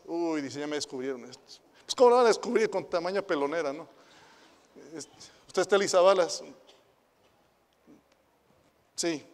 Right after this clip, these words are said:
pero hizo la mano así, ¿no? "Ay, señor, qué, qué honor, qué honor, mira, eh, yo lo admiro y que mire". "Bueno, discúlpeme, no quiere usted hablar". Pasó como media hora.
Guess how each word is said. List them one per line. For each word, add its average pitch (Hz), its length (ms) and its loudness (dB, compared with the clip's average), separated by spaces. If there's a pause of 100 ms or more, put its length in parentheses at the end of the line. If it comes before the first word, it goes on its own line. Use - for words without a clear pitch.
(300)
pero 151 140 -12
hizo 165 160 -2
la 165 100 0
mano 156 220 -2
así, 147 240 -4
¿no? 151 160 -16 (920)
"Ay, 214 260 2
señor, 196 320 0
qué, 226 220 0
qué 226 120 -2
honor, 226 440 2
qué 226 100 0
honor, 226 260 2
mira, 220 220 2
eh, 165 680 -4
yo 190 140 10
lo 214 160 8
admiro 214 500 4
y 202 40 6
que 208 160 2
mire". 220 280 4 (2750)
"Bueno, 196 320 4
discúlpeme, 170 500 -2
no 165 140 -8
quiere 165 140 -6
usted - 140 -2
hablar". 143 240 0 (1500)
Pasó 151 280 -2
como 170 180 2
media 160 300 0
hora. 139 260 -2